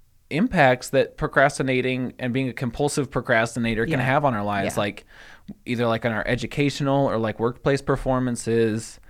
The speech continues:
Speaker 1: Um, yeah, self-esteem.
Speaker 2: Yeah.
Speaker 1: I could, t-, I mean, I could count
Speaker 2: Well,
Speaker 1: up
Speaker 2: and relationships, because if other people
Speaker 1: Yeah.
Speaker 2: want to count on you and you want them to count on you, you have to have the trust. And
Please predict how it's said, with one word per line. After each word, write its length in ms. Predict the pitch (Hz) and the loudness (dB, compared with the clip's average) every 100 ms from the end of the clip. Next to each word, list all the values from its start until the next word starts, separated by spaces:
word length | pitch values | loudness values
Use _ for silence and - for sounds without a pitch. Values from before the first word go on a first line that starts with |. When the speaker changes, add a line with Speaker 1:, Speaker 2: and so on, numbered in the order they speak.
| - - - - | -20 -20 -14 -2
Speaker 1:
Um, 580 | 107 104 95 90 90 - - | 2 2 2 -2 -6 -8 -4
yeah, 180 | 226 | -2
self-esteem. 680 | 101 - 123 123 - 123 131 | 0 4 4 2 -2 0 2
Speaker 2:
Yeah. 120 | 170 190 - - | 2 0 -4 2
Speaker 1:
I 140 | 156 | 4
could, 160 | 247 185 | 4 2
t-, 60 | |
I 140 | 180 156 | 4 4
mean, 160 | 165 | 4
I 80 | 156 | 2
could 160 | 208 - | 2 0
count 180 | 135 | 4
Speaker 2:
Well, 100 | 247 | 6
Speaker 1:
up 40 | 254 | 6
Speaker 2:
and 80 | 247 | 6
relationships, 880 | 240 254 294 - 214 - 101 - - - | 6 4 2 0 -2 -2 -6 -8 -14 -6
because 240 | 202 208 | 0 2
if 100 | 202 - | 2 2
other 240 | 202 247 | 2 2
people 460 | 277 226 202 180 170 | 0 -2 0 4 6
Speaker 1:
Yeah. 160 | - 170 | 4 2
Speaker 2:
want 320 | 180 190 - | 4 4 2
to 80 | 185 | -6
count 380 | - 262 - 196 | -6 -2 -2 -2
on 160 | 143 | -2
you 260 | 127 113 180 - - | -2 -4 -6 -6 0
and 160 | 214 | 4
you 80 | 214 | 4
want 360 | 208 214 214 - | 4 0 0 0
them 180 | 196 | 0
to 240 | 170 - 254 | 0 -2 -2
count 240 | - 156 | 0 0
on 100 | 143 | 0
you, 80 | 165 | -2
you 120 | 185 | -2
have 200 | 208 240 240 | 0 -2 -2
to 80 | |
have 240 | 202 170 160 | 0 0 0
the 100 | 160 | -4
trust. 480 | - 254 - - - - - - _ | 0 -2 -2 -6 -14 -20 -20 -20 _
And 400 | 180 175 170 165 | 2 4 4 0